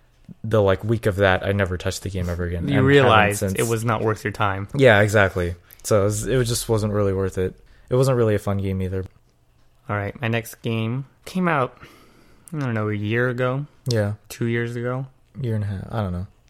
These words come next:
Speaker 1: Something like that.
Speaker 2: Year and a half sounds right. Related to a game I talked about before we started this segment.
Speaker 1: Yeah.
Speaker 2: Digimon All-Star Rumble,
Speaker 1: Mm-hmm.
Speaker 2: which is a fighting game with Digimon.
Speaker 1: Yeah. I, I've played this too,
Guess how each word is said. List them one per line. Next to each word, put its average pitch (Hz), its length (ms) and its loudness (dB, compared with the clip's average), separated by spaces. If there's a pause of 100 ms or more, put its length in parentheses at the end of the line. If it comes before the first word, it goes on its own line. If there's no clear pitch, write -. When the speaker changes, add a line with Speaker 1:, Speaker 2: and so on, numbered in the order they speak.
(280)
Speaker 1:
Something 120 180 -2
like 98 100 -2
that. 98 140 -4
Speaker 2:
Year 185 100 4
and 127 80 2
a 117 40 -2
half 104 180 0
sounds 98 260 -8
right. 98 160 -4 (480)
Related 123 440 2
to 113 420 -4 (160)
a 131 60 -8
game 117 200 -2
I 110 60 0
talked 110 260 -4
about 101 320 -4 (200)
before 120 280 0
we 110 80 0
started 104 280 -4
this 113 140 -2
segment. 107 380 -4 (100)
Speaker 1:
Yeah. 107 280 -2 (640)
Speaker 2:
Digimon 135 480 2
All-Star 123 400 2
Rumble, 101 400 -2 (100)
Speaker 1:
Mm-hmm. 117 260 -2 (440)
Speaker 2:
which 113 220 -2
is 107 140 -2
a 101 340 -2 (360)
fighting 120 360 0
game 107 360 -4 (640)
with 101 200 -6
Digimon. 98 500 -2 (120)
Speaker 1:
Yeah. 98 180 -8 (280)
I, 120 160 0 (100)
I've 117 120 -2
played 101 220 -4
this 87 220 -8
too, 107 200 -14